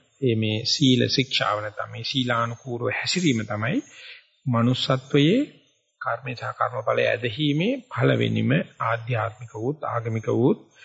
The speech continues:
පඩිය. ඒක තමයි සාර්ථකත්වයේ තුලින් අපි ආගමික මිනිස්යෝද ආධ්‍යාත්මික මිනිස්යෝද මේ ජීවිතේ අපි තිරිසනුන්ගේ ඉක්මවල ගිය මොකක් හරි සීලාචාරකමක්, මොකක් හරි සීතල ගතියක්, මොකක් හරි හැදිච්ච ගතියක් තියෙනවද කියලා දැනගන්න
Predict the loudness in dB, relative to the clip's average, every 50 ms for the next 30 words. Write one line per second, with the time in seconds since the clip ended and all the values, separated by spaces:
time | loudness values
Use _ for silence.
0 | -20 -20 _ _ -2 0 2 2 2 2 2 2 2 0 -2 -8 _ _ _ _
1 | _ 2 2 4 4 2 0 0 -2 -2 0 0 0 0 -2 -4 -6 -6 -8 -6
2 | -4 -4 -6 -6 -8 -14 -14 -4 0 2 2 4 2 2 0 -4 -10 -12 -8 -2
3 | 0 0 0 0 -4 -10 _ _ _ _ _ _ _ _ -4 -4 -2 -2 -2 -4
4 | -6 -6 -8 -10 -10 -8 -8 -8 -8 -6 -4 -2 -2 0 -2 -2 -4 -6 -6 -4
5 | -2 -2 -2 0 -2 -4 -6 -6 -4 -4 -4 -4 -4 -6 -4 -2 -2 0 0 -2
6 | -2 0 0 0 -2 -2 -4 -4 -4 -4 -4 -2 0 -2 -2 -2 -6 -12 -12 -12
7 | -10 -10 -10 -10 -10 -10 -8 -8 -6 -4 -4 -4 -6 -6 -8 -10 -10 -10 -6 -4
8 | 0 0 2 0 0 -2 -2 -2 0 0 -2 -2 -8 -20 -20 -18 -20 -18 _ -12
9 | -12 -8 _ -2 0 0 -2 -2 -2 2 4 4 4 6 6 6 6 4 2 0
10 | -4 -6 -8 -10 -12 -16 -18 -18 -18 -18 _ -18 -16 -14 -12 -10 -6 -4 -4 -4
11 | -2 -2 0 2 2 4 4 4 4 4 2 0 0 -2 -4 -6 -6 -8 -10 -10
12 | _ -18 -18 -14 -8 -6 -6 -6 -4 -4 -2 0 2 2 2 2 0 0 -2 -2
13 | -2 0 0 0 -2 -2 -2 -6 -6 -4 -4 -2 -2 0 0 0 0 0 2 2
14 | 2 0 2 2